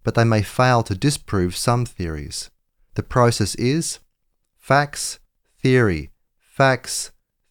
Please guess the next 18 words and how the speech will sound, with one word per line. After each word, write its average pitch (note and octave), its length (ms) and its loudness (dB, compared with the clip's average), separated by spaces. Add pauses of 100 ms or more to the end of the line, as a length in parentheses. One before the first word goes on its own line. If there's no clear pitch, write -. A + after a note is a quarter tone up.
(120)
theory, G#2+ 480 2 (360)
endlessly, A2+ 720 0
always A2+ 440 4
in G#2+ 140 0
a G2+ 80 0
refining G2+ 580 0
process. - 840 -6 (640)
If A2+ 120 -2
you A2+ 40 -2
can G#2+ 140 2
find C3 340 2
a A#2+ 60 2
better B2 240 4
theory B2+ 600 0
at F2+ 160 -4
no F#2+ 140 -2
extra - 280 -6
cost, - 500 -4